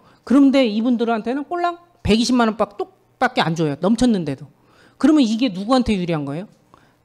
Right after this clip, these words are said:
초창기 분이 아니라 지금 시작하시는 분들한테도 기회가 있다는 거예요. 여기 보시면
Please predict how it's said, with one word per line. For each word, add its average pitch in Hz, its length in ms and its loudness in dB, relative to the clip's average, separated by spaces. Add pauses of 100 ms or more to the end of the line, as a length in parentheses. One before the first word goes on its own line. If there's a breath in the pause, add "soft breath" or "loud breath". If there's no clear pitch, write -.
(360)
초창기 370 440 0
분이 269 320 4
아니라 196 240 0
지금 233 340 0
시작하시는 262 540 -2
분들한테도 202 540 -4
기회가 220 360 -6
있다는 185 340 -6
거예요. 151 320 -8 (540 soft breath)
여기 233 200 0
보시면 247 520 -2